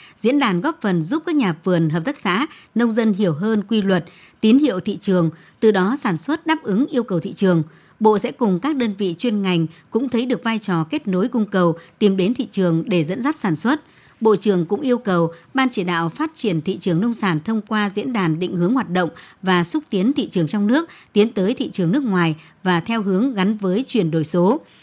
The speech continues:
Trước đó, tổ công tác phía Nam của Bộ đã đẩy mạnh ứng dụng công nghệ thông tin và hỗ trợ kết nối tiêu thụ nông sản. Đến nay đã hình thành được một nghìn ba trăm đầu mối cung ứng,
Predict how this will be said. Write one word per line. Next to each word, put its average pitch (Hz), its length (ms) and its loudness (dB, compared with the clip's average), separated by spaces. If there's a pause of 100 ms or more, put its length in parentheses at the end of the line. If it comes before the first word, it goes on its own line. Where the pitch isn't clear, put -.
(280)
Trước 330 180 -2
đó, 214 320 2
tổ 190 80 -2
công 214 180 -2
tác 277 220 -4
phía 202 100 -2
Nam 226 320 0
của 175 160 -2
Bộ 175 280 0 (180)
đã 226 100 -4
đẩy 247 180 2
mạnh 175 280 -2
ứng 202 180 0
dụng 180 260 0
công 220 280 -2
nghệ 170 200 -2
thông 220 200 -2
tin 214 360 0
và 180 100 -2
hỗ 165 200 -4
trợ 226 280 -2 (240)
kết 294 80 -2
nối 220 240 -2
tiêu 220 140 -2
thụ 208 180 -4
nông 208 160 -2
sản. 180 280 0 (320)
Đến 214 160 4
nay 254 140 2
đã 240 60 -2
hình 220 200 2
thành 175 240 0
được 175 140 -4
một 170 120 -2
nghìn 170 320 0
ba 240 180 -2
trăm 220 220 -2
đầu 170 120 0
mối 165 300 0
cung 214 180 -2
ứng, 208 220 4